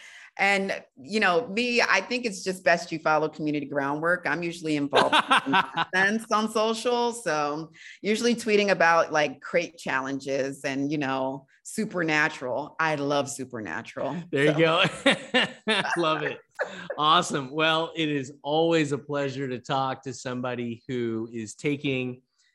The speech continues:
Speaker 2: a system that exists in its imperfection and turning it upside down.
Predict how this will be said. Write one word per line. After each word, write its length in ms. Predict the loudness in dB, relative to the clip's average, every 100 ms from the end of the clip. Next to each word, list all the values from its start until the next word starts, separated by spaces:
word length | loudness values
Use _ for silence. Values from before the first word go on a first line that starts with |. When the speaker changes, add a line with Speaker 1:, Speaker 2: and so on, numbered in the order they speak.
| _ _ _ -10
Speaker 2:
a 100 | -8
system 680 | -4 -2 -2 -2 -2 0
that 180 | -2 -2
exists 960 | -2 -4 -10 -2 0 2 -2 -10 -12 -18 _ -8
in 160 | -6
its 180 | -6 -10 -8
imperfection 960 | -8 -8 -10 -8 -10 -10 -10 -10 -10 -16 _ _ _ _
and 240 | -14 -12
turning 480 | -14 -2 2 2 0
it 80 | -2
upside 480 | -4 -6 -8 -8 -8
down. 420 | -10 -12 -16 -20